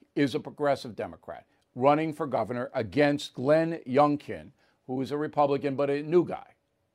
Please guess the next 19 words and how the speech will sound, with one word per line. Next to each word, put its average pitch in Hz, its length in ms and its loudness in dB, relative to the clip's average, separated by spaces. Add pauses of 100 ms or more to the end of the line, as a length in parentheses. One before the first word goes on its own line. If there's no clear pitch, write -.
(300)
Okay? 151 340 0 (540)
Now, 156 260 6 (680)
in 175 420 4 (680)
the 147 140 -2
summer, 160 560 4 (320)
McAuliffe 175 320 6
is 113 120 -10
way 143 220 0
ahead, 95 280 -8 (840)
way 156 720 8
ahead 85 380 -10 (540)
in 135 120 2
every 160 240 6
poll. - 320 -6 (220)
Now, 170 440 6
Monmouth 151 400 6
says 135 380 2
it's - 140 -16
tied, 147 460 0